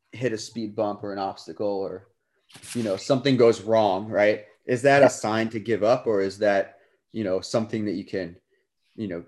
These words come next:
Speaker 1: take with you? What, what do you kind of stand there?
Speaker 2: I stand that some, I stand that it's a time to assess. When you hit a, when you hit a speed bump, it's a, it's a, it's a, it's a chance to check in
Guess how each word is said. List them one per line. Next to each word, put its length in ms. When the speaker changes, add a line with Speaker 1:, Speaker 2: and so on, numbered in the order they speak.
Speaker 1:
take 240
with 260
you? 120
What, 300
what 160
do 80
you 300
kind 180
of 60
stand 380
there? 280
Speaker 2:
I 180
stand 460
that 280
some, 380
I 280
stand 280
that 120
it's 140
a 60
time 340
to 160
assess. 560
When 200
you 140
hit 160
a, 180
when 160
you 120
hit 160
a 60
speed 340
bump, 360
it's 180
a, 160
it's 160
a, 240
it's 100
a, 100
it's 160
a 40
chance 320
to 100
check 260
in 320